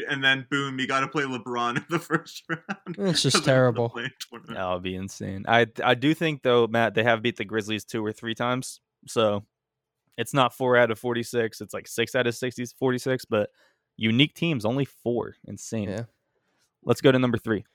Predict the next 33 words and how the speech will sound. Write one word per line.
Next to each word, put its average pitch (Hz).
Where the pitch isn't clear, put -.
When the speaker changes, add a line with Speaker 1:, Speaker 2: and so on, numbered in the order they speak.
Speaker 2:
The 131
number 170
of 143
quarterbacks 160
that 143
have 139
thrown 170
a 147
pick -
six -
in 160
their 151
first 190
career 160
attempt 139
since 254
they 226
started 190
tracking 165
that, 147
uh, 135
pick -
sixes, 151
that 135
is, 131
in 160
nineteen 143
ninety-one. 139
Those 165
three 156
being 143
Brett 147
Favre, 147